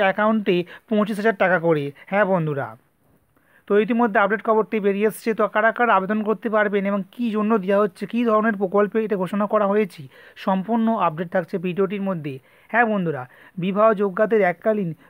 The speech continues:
পঁচিশ হাজার টাকা করে অ্যাকাউন্টে দিচ্ছে রাজ্য সরকার। তো বন্ধুরা, কীভাবে আবেদন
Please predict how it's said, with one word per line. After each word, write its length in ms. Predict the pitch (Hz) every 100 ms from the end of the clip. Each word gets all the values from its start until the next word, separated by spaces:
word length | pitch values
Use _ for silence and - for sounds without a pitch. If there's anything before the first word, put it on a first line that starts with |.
| _
পঁচিশ 280 | 196 196 202
হাজার 160 | 220 208
টাকা 140 | 196 196 202
করে 120 | 208
অ্যাকাউন্টে 400 | 185 190 202 202
দিচ্ছে 200 | 185 - 208
রাজ্য 240 | 180 170 180
সরকার। 320 | 160 160 147 143 - -
তো 40 | 214
বন্ধুরা, 240 | 220 233 208
কীভাবে 260 | 208 214 226
আবেদন 240 | 185 190